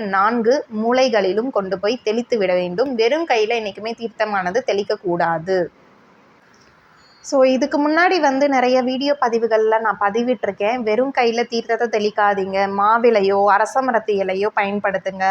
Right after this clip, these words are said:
அப்படின்னு சொல்லியிருப்பேன். So, வெறுமை அப்படிங்கிறது ஏற்பட்டுறக்கூடாது. அதன் காரணத்துக்காக தான் ஒவ்வொரு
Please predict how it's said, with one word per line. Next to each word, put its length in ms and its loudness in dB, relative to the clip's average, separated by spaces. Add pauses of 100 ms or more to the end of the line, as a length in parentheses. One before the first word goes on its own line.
அப்படின்னு 400 -8
சொல்லியிருப்பேன். 440 -12 (1300)
So, 100 2 (120)
வெறுமை 400 4
அப்படிங்கிறது 540 0 (120)
ஏற்பட்டுறக்கூடாது. 880 0 (440)
அதன் 280 2
காரணத்துக்காக 720 -2
தான் 160 -2
ஒவ்வொரு 240 0